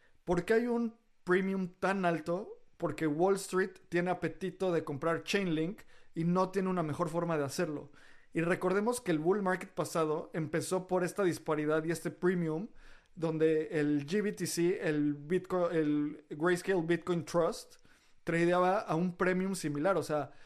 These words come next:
si Bitcoin estaba en quince mil dólares, el, el fideicomiso de Grayscale por una acción,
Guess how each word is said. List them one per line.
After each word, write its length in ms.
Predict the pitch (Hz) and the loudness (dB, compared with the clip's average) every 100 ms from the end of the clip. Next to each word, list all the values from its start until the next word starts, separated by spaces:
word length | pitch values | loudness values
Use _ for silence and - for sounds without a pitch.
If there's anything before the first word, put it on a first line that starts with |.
| - - - _ - | -20 -20 -20 _ -12
si 540 | - 175 165 160 160 | 0 4 4 6 4
Bitcoin 400 | 156 208 214 214 | 4 0 2 0
estaba 280 | 175 185 190 | 0 0 0
en 80 | 175 | -2
quince 280 | 156 - | -4 -4
mil 160 | 165 185 | -2 0
dólares, 600 | 190 180 175 202 - - - _ _ - _ _ _ _ - - | 2 4 2 -2 -6 -16 -20 _ _ -20 _ _ _ _ -20 -4
el, 680 | 170 160 151 151 147 151 160 | 2 2 2 2 2 2 2
el 200 | 170 156 | 0 2
fideicomiso 640 | 156 156 156 160 180 180 | 2 2 2 0 -2 0
de 80 | 180 | 0
Grayscale 580 | 160 175 170 175 196 285 - - - - | 0 0 0 -2 -2 -4 -12 -20 -20 -6
por 240 | 165 160 | 0 0
una 220 | 208 202 | 2 2
acción, 500 | 208 - 185 180 269 | 0 0 0 0 -2